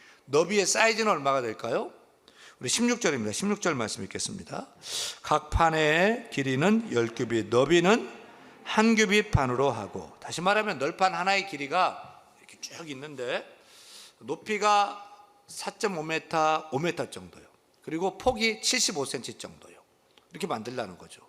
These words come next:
그런데 조각은 꾸불꾸불하고 그렇게 큰 나무가 없잖아요. 그러니까 잘라가지고 다 이어 붙여가지고 끼워가지고 만들어야 되는 거죠. 이게 수고가 많이 듭니다.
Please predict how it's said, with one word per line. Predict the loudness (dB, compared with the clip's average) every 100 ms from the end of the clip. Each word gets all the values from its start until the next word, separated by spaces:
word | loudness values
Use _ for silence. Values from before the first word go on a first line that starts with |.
| _ _ -6
그런데 | -2 4 4 2 -4 -18 -20 -8
조각은 | -2 4 4 4 0
꾸불꾸불하고 | 0 2 4 4 6 6 4 2
그렇게 | 0 0
큰 | 0 -2 0 2
나무가 | 2 2
없잖아요. | 0 -2 -8 -10 -14 _ _ _ _ _ _ _
그러니까 | -4 0 4 4 4 -8 -16 -20 _ _ _ _ _ _ _
잘라가지고 | -2 0 4 2 2 -4 -12 -20 -20 _ -20 _ _ _ _ _ _ -2
다 | 0
이어 | 4 4 4
붙여가지고 | 0 0 2 2 -2 -6
끼워가지고 | 0 4 6 6 4 2 -4 -2
만들어야 | -2 0 0 0 -4
되는 | -10 -20
거죠. | -20 -20 -20 _ _ _ _ _ _ -20 -20 -20 _
이게 | -4
수고가 | -2 0 4 4
많이 | 2 0 -2
듭니다. | -2 -6 -10 -16